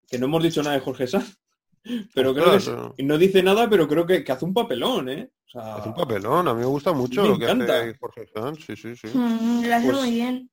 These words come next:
Speaker 1: pasa
Speaker 2: Le
Speaker 1: de
Speaker 2: ridiculiza mucho por ese tema, pero a mí me, me encanta
Speaker 1: Sí, sí,
Speaker 2: Jorge
Speaker 1: pero
Speaker 2: Sanz en
Speaker 3: ¿Qué?
Speaker 2: la peli, y además es que es muy buen Conan, tío. Es un
Speaker 1: Sí, sí.
Speaker 2: Conan niño, es un Arnold pequeñito perfecto.
Speaker 1: O sea, pocas
Speaker 3: Mm.
Speaker 1: veces a-, a-, un actor no ha dicho nada y ha dicho mucho.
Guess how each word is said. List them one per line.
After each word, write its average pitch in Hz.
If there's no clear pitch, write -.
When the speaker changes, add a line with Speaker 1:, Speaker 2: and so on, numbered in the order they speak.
Speaker 1:
pasa 170
Speaker 2:
Le 131
Speaker 1:
de 127
Speaker 2:
ridiculiza 143
mucho 170
por 151
ese 156
tema, 147
pero 165
a 120
mí 120
me, 135
me 110
encanta 107
Speaker 1:
Sí, 139
sí, -
Speaker 2:
Jorge 165
Speaker 1:
pero 143
Speaker 2:
Sanz -
en 240
Speaker 3:
¿Qué? 226
Speaker 2:
la 117
peli, 196
y 147
además 139
es 170
que 185
es 151
muy 139
buen 170
Conan, 131
tío. 139
Es 123
un 147
Speaker 1:
Sí, 143
sí. 135
Speaker 2:
Conan 147
niño, 180
es -
un 139
Arnold 185
pequeñito 139
perfecto. 160
Speaker 1:
O 98
sea, 120
pocas 139
Speaker 3:
Mm. 143
Speaker 1:
veces 151
a-, 139
a-, 143
un 151
actor 156
no 156
ha 151
dicho 151
nada 160
y 156
ha 143
dicho 139
mucho. 135